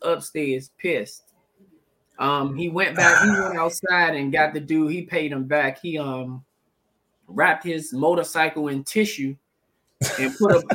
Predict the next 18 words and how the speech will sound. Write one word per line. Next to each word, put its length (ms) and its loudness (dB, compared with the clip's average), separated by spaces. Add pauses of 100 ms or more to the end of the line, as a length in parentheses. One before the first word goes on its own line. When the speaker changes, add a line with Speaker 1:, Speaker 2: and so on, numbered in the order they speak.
Speaker 2:
<laughs> 20 -
Speaker 1:
and 240 -2
put 180 -2
a 80 2
bunch 440 0
of 140 -2
Post-it 520 2
notes 500 -2
on 260 0
the 80 -2
damn 380 0
motorcycle. 720 -2 (500)
Speaker 2:
Oh, 340 8
Speaker 1:
So, 80 0
Speaker 2:
man. 340 0 (600)
Speaker 1:
that 240 2
was 180 -4
that. 380 -4